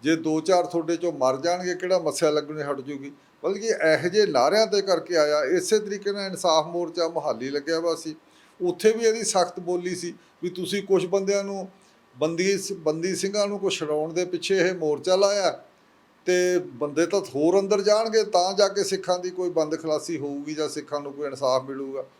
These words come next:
ਉੱਥੇ ਵੀ ਇਹਦੀ ਪੋਲਿਟਿਕਸ ਵੱਖਰੀ ਸੀਗੀ ਸਾਰੀ। ਇਸ ਕਰਕੇ ਥਾਂ ਥਾਂ ਉੱਤੇ ਇਹ ਉਸ ਪੋਲਿਟਿਕਸ 'ਤੇ ਖੜਾ ਕਿ ਨਹੀਂ ਖੜਾ। ਫਿਰ ਇਹ, ਇਹ, ਇਸ ਕਰਕੇ ਬਾਕੀ ਜਿਹੜਾ ਹੁਣ ਕਿਹਾ ਜਾਂਦਾ ਵੀ ਇਹ, ਅਹ, ਜੇਲ੍ਹ 'ਚੋਂ ਲੜਦਾ, ਜੇਲ੍ਹ 'ਚੋਂ ਇਕੱਲਾ ਨਹੀਂ ਲੜਿਆ।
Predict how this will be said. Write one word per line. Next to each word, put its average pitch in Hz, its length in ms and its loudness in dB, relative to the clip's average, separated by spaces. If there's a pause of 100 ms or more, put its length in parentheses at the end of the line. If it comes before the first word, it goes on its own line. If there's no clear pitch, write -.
(220)
ਉੱਥੇ 139 260 -8
ਵੀ 151 140 2
ਇਹਦੀ 180 160 4
ਪੋਲਿਟਿਕਸ 170 420 -2
ਵੱਖਰੀ 165 400 -4
ਸੀਗੀ 175 280 -8
ਸਾਰੀ। 151 260 0 (580)
ਇਸ 180 240 2
ਕਰਕੇ 208 380 0
ਥਾਂ 156 360 2
ਥਾਂ 208 220 0
ਉੱਤੇ 214 260 0 (220)
ਇਹ 202 300 4 (100)
ਉਸ 175 300 4
ਪੋਲਿਟਿਕਸ 165 400 2
'ਤੇ 202 140 0
ਖੜਾ 190 340 0
ਕਿ 214 120 0
ਨਹੀਂ 220 200 -4
ਖੜਾ। 185 280 -4 (760)
ਫਿਰ 185 280 4
ਇਹ, 175 380 4
ਇਹ, 180 460 4
ਇਸ 180 120 0
ਕਰਕੇ 208 440 0
ਬਾਕੀ 139 440 -2
ਜਿਹੜਾ 220 260 4
ਹੁਣ 208 160 -2
ਕਿਹਾ 185 320 0
ਜਾਂਦਾ 208 300 -2
ਵੀ 214 140 -4
ਇਹ, 202 300 2
ਅਹ, 156 640 -4
ਜੇਲ੍ਹ 180 280 6
'ਚੋਂ 233 160 4
ਲੜਦਾ, 208 320 2
ਜੇਲ੍ਹ 208 280 2
'ਚੋਂ 233 120 -4
ਇਕੱਲਾ 196 380 4
ਨਹੀਂ 233 160 0
ਲੜਿਆ। 139 320 4